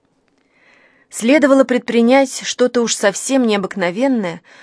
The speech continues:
чтобы привлечь к себе пристальное внимание журналистов и, соответственно, большое количество людей. Она понимала, что пиар — необходимое условие любой известности и славы. Ферма братьев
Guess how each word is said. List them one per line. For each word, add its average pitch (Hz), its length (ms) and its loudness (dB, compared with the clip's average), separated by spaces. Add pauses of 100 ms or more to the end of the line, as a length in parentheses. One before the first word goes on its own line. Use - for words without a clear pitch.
(120)
чтобы 269 320 -2
привлечь 262 540 -2
к - 40 -16
себе 214 280 -2
пристальное 208 560 -4
внимание 185 540 -2
журналистов 180 880 -6 (300)
и, 208 100 -6
соответственно, 220 1000 0 (300)
большое 214 520 2
количество 196 640 -4
людей. 175 540 -6 (500)
Она 240 260 2
понимала, 262 480 2
что - 220 -6
пиар — 220 440 0 (380)
необходимое 294 640 0
условие 254 460 2
любой 202 380 0
известности 190 640 -8
и 180 40 -6
славы. 165 500 -6 (1400)
Ферма 247 420 2
братьев 214 480 0